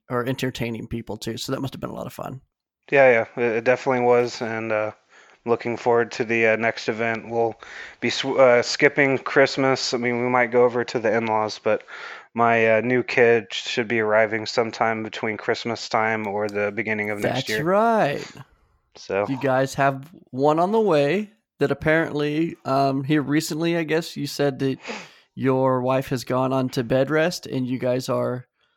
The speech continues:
Speaker 1: going to be inducing
Speaker 2: Yeah,
Speaker 1: soon?
Speaker 2: so the, my first two kids, my wife, uh, has had what's called preeclampsia with both, which is basically just hypertension, high blood pressure, whatever you wanna call it. And she's been put on, uh, bed rest.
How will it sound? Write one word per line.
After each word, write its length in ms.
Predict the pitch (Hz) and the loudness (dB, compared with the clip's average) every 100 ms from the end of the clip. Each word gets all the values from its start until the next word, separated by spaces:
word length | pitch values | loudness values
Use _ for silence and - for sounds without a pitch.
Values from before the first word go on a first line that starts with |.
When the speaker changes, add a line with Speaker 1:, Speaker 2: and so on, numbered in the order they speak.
| _ _ - | _ _ -4
Speaker 1:
going 260 | 127 127 | -2 -2
to 100 | 127 | -2
be 240 | 127 123 117 | -2 -2 -2
inducing 680 | 117 113 143 160 208 214 - - | -4 -2 -2 0 0 -2 -4 -12
Speaker 2:
Yeah, 420 | 156 160 151 139 131 | 6 10 12 10 8
Speaker 1:
soon? 500 | - 240 139 135 117 | 4 4 4 4 -4
Speaker 2:
so 120 | - | -14
the, 340 | 139 135 131 127 | 4 6 8 6
my 160 | 127 127 | 4 2
first 360 | - 156 - | 4 4 4
two 140 | - 143 | 0 0
kids, 600 | - 139 135 127 - 143 | 4 6 6 2 -4 -2
my 120 | 127 | 2
wife, 520 | 127 127 123 - - | 6 6 4 -6 -4
uh, 400 | 117 123 113 117 | 0 2 2 0
has 260 | 117 117 - | 0 0 4
had 160 | 123 | 2
what's 240 | 117 120 - | 4 -2 4
called 240 | 127 117 | 4 4
preeclampsia 800 | - 135 120 135 123 - 131 123 | 2 2 2 2 0 0 0 2
with 180 | 120 - | -2 2
both, 460 | 120 120 117 - - - - - - | 4 4 2 -10 -18 -18 -18 -18 -16
which 80 | 127 | -8
is 80 | 120 | 2
basically 480 | 123 120 123 135 123 | 2 2 -2 0 0
just 180 | 117 - | 0 2
hypertension, 840 | 117 120 110 131 113 - 117 113 | 2 2 0 -2 2 0 0 0
high 160 | 113 110 | 0 2
blood 240 | 110 110 | 2 0
pressure, 480 | - 117 - 113 110 | 0 0 0 -4 -4
whatever 320 | 107 107 110 110 | -6 -4 -2 -2
you 80 | 110 | -4
wanna 140 | 107 | 0
call 240 | 110 110 | 2 2
it. 80 | 110 - - - - - | 2 -4 -18 -16 -16 -6
And 180 | 113 113 | -4 -2
she's 220 | - 123 | -2 0
been 160 | 117 117 | -2 -2
put 200 | - 123 | 2 2
on, 280 | 117 113 110 | 2 0 -2
uh, 200 | 110 110 | -2 -2
bed 280 | 101 120 110 | 4 2 4
rest. 580 | 110 110 - - - | 0 0 -2 -4 -6